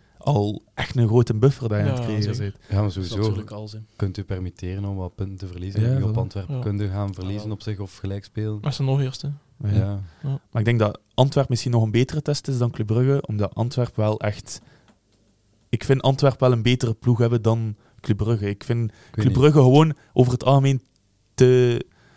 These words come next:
Speaker 1: wisselvallend presteren, maar alhoewel Antwerp ook in competitie, maar dan bijvoorbeeld tegen Barcelona,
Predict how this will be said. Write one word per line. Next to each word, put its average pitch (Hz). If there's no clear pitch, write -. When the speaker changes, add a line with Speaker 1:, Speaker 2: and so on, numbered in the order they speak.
Speaker 1:
wisselvallend 127
presteren, 135
maar 123
alhoewel 123
Antwerp 127
ook 135
in 127
competitie, 147
maar 123
dan 117
bijvoorbeeld 110
tegen 113
Barcelona, 120